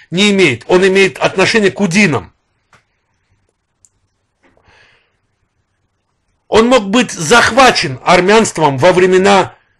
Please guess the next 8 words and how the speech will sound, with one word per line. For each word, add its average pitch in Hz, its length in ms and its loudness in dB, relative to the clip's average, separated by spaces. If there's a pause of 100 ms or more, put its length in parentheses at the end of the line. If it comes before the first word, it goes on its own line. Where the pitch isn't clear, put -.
(120)
Тиграна 190 640 2
Великого. 147 720 -6 (680)
Который 202 340 2
тоже 202 600 2
не 185 180 -2
являлся 190 600 2
представителем 185 760 -2
армянства. 151 760 -2